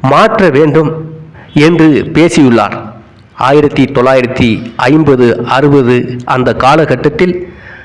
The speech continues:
தமிழ் சினிமா ஆச்சரியமாக பார்க்கப்பட்ட காலம். சினிமாவில் எந்த செய்தி சொன்னாலும் மக்கள் அதை முழுமையாக நம்பி ஒரு பொழுதுபோக்கு அம்சமாக பார்க்காமல்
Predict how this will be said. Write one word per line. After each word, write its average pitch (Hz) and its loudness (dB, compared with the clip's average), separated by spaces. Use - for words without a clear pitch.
தமிழ் 160 0
சினிமா 151 0
ஆச்சரியமாக 156 0
பார்க்கப்பட்ட 135 -2
காலம். 127 -2
சினிமாவில் 180 0
எந்த 170 2
செய்தி 156 2
சொன்னாலும் 143 0
மக்கள் 151 2
அதை 147 0
முழுமையாக 170 2
நம்பி 160 0
ஒரு 170 4
பொழுதுபோக்கு 196 2
அம்சமாக 165 0
பார்க்காமல் 160 -2